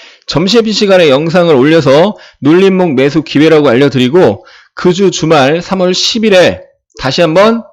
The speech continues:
알려드렸죠. 매수 기회다. 어, 이 회사가 삼성에서 투자한 회사고 기술력이 좋고, 어, 차트상 매수 자리에 위치해 있다라는 점을 설명드렸습니다. 못 보신 분들은 영상 보시면 되고요.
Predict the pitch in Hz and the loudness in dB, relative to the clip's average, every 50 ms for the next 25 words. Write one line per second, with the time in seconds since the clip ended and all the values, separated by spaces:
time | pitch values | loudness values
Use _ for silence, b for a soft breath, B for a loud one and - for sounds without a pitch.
0 | _ _ - - 117 147 175 170 156 147 131 127 - 113 92 92 95 - _ _ | _ _ -8 -4 -2 0 0 2 2 0 0 -2 -2 -4 -4 -6 -8 -14 _ _
1 | _ _ _ _ _ _ _ _ _ _ _ _ _ - 110 113 - 165 180 196 | _ _ _ _ _ _ _ _ _ _ _ _ _ -4 -4 -2 0 0 0 0
2 | 208 196 - _ _ _ _ _ _ _ _ _ _ _ _ _ _ - - 143 | -2 -4 -10 _ _ _ _ _ _ _ _ _ _ _ _ _ _ -4 -2 0
3 | 147 127 - - - - - - _ _ _ _ _ - 95 76 64 67 62 - | 0 0 0 -2 -4 -8 -12 -20 _ _ _ _ _ -16 -14 -12 -12 -14 -14 -18
4 | - _ - - - _ - 131 135 120 165 160 - 156 143 127 160 180 185 190 | -20 _ -20 -20 -20 _ -6 -4 -4 -2 -4 -4 -2 -2 0 2 2 0 0 0
5 | 185 B B B B B B _ - 214 208 208 208 190 202 202 190 180 165 - | -4 B B B B B B _ -8 -6 -4 -4 -2 -2 -2 -2 -2 -2 -2 -2
6 | 170 160 - - 208 190 185 175 156 147 185 196 196 190 156 151 175 165 120 208 | -4 -6 -6 -8 -4 -2 0 0 0 0 -2 0 0 -2 0 0 0 0 -2 -2
7 | - - 139 143 160 147 139 139 147 170 165 - 156 156 - - 185 160 120 - | -4 -8 -6 -4 -2 -2 -2 0 -2 -2 -2 -2 -4 -4 -2 -2 0 0 0 -2
8 | - B B B B B B B B B B _ _ _ 226 - 78 - 67 - | -6 B B B B B B B B B B _ _ _ -20 -18 -18 -18 -18 -20
9 | - - - - - 190 190 - - 190 170 170 151 127 135 165 196 208 - b | -20 -20 -18 -8 -8 -8 -6 -2 -2 -2 0 0 0 -2 -2 -2 -6 -8 -10 b
10 | b b b _ _ - - - _ - 120 117 131 - 170 156 - - - 107 | b b b _ _ -20 -20 -20 _ -2 -2 -2 0 0 -2 -2 -2 -4 -6 -4
11 | 113 135 147 160 175 175 170 - 143 151 156 - - 170 151 143 143 - 170 151 | -2 0 0 0 0 -2 -2 -6 -10 -10 -8 -6 -4 -2 -2 -2 -2 -2 0 0
12 | 139 131 135 135 131 123 123 135 143 139 - 180 180 170 151 127 143 156 147 - | 0 0 -2 -4 -4 -4 -4 -4 -4 -4 -4 -4 -2 -4 -4 -4 -2 -4 -4 -2
13 | 147 120 107 101 95 101 120 127 147 143 - 135 123 120 123 117 113 104 113 120 | -4 -6 -4 -4 -4 -6 -6 -4 -4 -6 -4 -4 -4 -4 -4 -4 -2 -2 -2 -2
14 | 127 120 110 117 113 120 123 117 - 113 113 117 120 113 117 139 170 190 B | -2 -2 -2 -4 -4 -4 -4 -2 -2 -2 0 0 2 2 2 2 0 -2 B